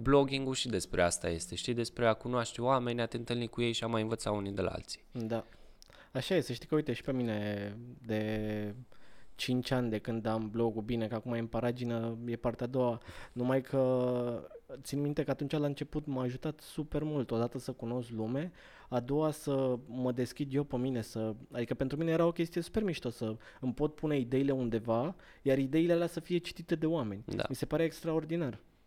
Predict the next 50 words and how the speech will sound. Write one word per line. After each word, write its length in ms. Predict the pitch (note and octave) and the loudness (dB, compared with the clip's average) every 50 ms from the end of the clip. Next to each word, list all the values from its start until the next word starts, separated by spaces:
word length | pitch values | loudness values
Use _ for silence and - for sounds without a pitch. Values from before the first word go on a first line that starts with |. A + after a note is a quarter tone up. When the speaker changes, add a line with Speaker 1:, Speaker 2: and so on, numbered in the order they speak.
| - - - - | -20 -20 -4 2
Speaker 1:
Păi 100 | - G#2+ | 4 4
asta 200 | C3 - - D3+ | 4 4 2 -2
cu 80 | - D3+ | -4 -4
scrisul 360 | - - E3+ E3+ - - F3 | -4 -2 -2 -2 -2 -2 -4
e 40 | E3+ | -2
terapie 600 | - E3+ D#3+ E3 E3 - - F3 - F3 E3 D#3 | 0 0 0 0 0 -2 -2 -2 -2 0 0 -2
și 160 | D3+ - G#2 | -2 -4 -4
nu 180 | G2+ G#2+ A#2 A#2 | -4 -4 -4 -4
e 340 | G2 F2+ E2+ E2 E2 E2 - - - - - - - - - - - | -4 -4 -4 -4 -4 -4 -6 -10 -14 -20 -20 -20 -20 -20 -16 -10 -6
Speaker 2:
Da, 260 | B2+ C3+ E3 F#3 D#3 B2 G#2+ | 0 2 2 2 2 0 -4
da. 220 | G2 F#2+ - C#3 | -4 -4 0 2
Speaker 1:
adică 520 | G#2+ G#2+ G2+ - A2+ A2+ A2 G#2 G#2+ G#2+ A2+ | 2 2 4 4 4 4 4 4 0 -2 2
orice 680 | A2+ C3 C#3 D3 C#3+ - - - - - - - - C#3 | 6 8 10 8 8 6 -6 -18 -10 -4 0 2 2 2
studiu 480 | - - - - C#3+ A#2 F#2 F#2 F2 | 0 -2 -2 0 0 0 2 2 0
pe 140 | E2 - F2+ | 0 0 -2
tema 300 | E2+ - A2+ G#2 G2+ F2 | 0 0 0 0 0 0
scrisului 540 | E2+ - - - G#2 G2 - - F2+ F2+ F2+ | -2 -4 -4 -4 -4 -4 -2 -2 0 2 2
ai 140 | F2+ E2+ D#2+ | 2 2 0
citit, 320 | - - G#2 - - D3+ | -2 -6 -6 -2 0 2
o 60 | D3 | 2
să-ți 180 | C#3 - C#3 - | 2 0 -4 -8
spună 280 | - - - D3 D3 C3+ | -8 -6 -4 -4 -4 -2
că 160 | - - C3 | 0 2 6
dacă 320 | B2+ C3+ C3+ B2+ - A#2 | 8 8 8 8 4 0
scrii 440 | A2 - - - C#3 D3 D#3 D3+ B2+ | 0 0 0 0 0 2 2 2 2
ceva 640 | - - A#2 A2 F#2+ G2 A2 A#2 B2+ B2 A#2 G#2 F#2+ - | 0 0 0 0 2 4 6 6 8 8 6 4 2 0
ce 200 | - - A#2 A#2 | -4 -4 -2 2
ai 200 | A2+ A2+ G#2 - | 2 2 2 0
tu 120 | - A2+ A2 | -2 -4 -4
în 100 | G2+ F2 | -4 -6
cap, 380 | - - - C3 D#3 D#3 - - | -4 2 4 4 4 4 0 -2
te 140 | - - C#3+ | 0 4 4
ajută 540 | C#3 C3+ B2 B2+ D3+ E3+ D#3+ - - D3+ | 4 4 2 0 -4 -4 -4 0 0 0
să 380 | D3 - - - D3+ D3+ D3 C#3 | 0 0 -2 0 0 2 2 0
fii 200 | - - - C3 | -2 -4 -6 -4
mai 180 | B2+ A#2+ A#2 G#2+ | -2 2 2 2
relaxat, 640 | G2+ G2 F#2+ E2+ E2 - - - - C#3+ C#3 - - | 4 4 2 0 0 -2 -6 -4 -2 -2 -2 -2 -6
să 120 | - - | -8 -4
ai 180 | G#2 A2 A2+ A#2+ | -2 -2 -2 -2
mai 140 | A2+ G#2+ A2 | -2 -2 -4
multă 200 | A2 G#2+ - F#2 | -4 -4 -6 -8
încredere 360 | F#2+ G#2 A2+ G#2 F#2+ F2+ F2+ | -6 -4 -4 -4 -2 -2 -4
în 80 | E2+ | -4
tine, 280 | F2+ - C3 C3 A#2+ A2+ | -6 -6 -6 -6 -6 -6
chestii 320 | A2+ - B2 A2+ - - | -6 -8 -8 -10 -8 -8
din 100 | A#2+ A#2+ | -8 -8
astea. 260 | G#2 - - - - G#2+ | -8 -8 -10 -10 -8 -8
Normal 300 | A#2 C3 C#3 C3 G2+ - | -6 -6 -4 -4 -6 -6
că 140 | - - - | -6 -8 -8
e 120 | E2 E2 | -8 -8